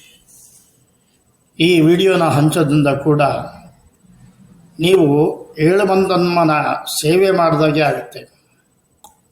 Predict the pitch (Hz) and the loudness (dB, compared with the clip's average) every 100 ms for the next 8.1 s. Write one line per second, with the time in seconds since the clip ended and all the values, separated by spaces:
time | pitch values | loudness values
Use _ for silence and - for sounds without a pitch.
0 | _ _ _ _ 165 156 151 156 160 - | _ _ _ _ -6 -4 -2 -2 -2 -4
1 | 190 202 196 - 156 151 175 165 151 - | -2 -2 -4 -4 -2 0 0 0 -2 -4
2 | 165 135 - - 151 156 165 147 147 - | -4 -4 -10 -14 -6 -2 0 0 -2 -6
3 | - _ _ _ _ _ _ _ _ _ | -14 _ _ _ _ _ _ _ _ _
4 | _ _ _ - _ _ _ _ _ _ | _ _ _ -20 _ _ _ _ _ _
5 | _ _ _ _ _ _ _ _ _ _ | _ _ _ _ _ _ _ _ _ _
6 | _ _ _ _ _ _ - 160 170 185 | _ _ _ _ _ _ -6 -2 0 0
7 | 160 165 165 156 156 151 165 160 - 160 | 0 0 2 2 2 2 2 0 -2 -2
8 | 151 | 0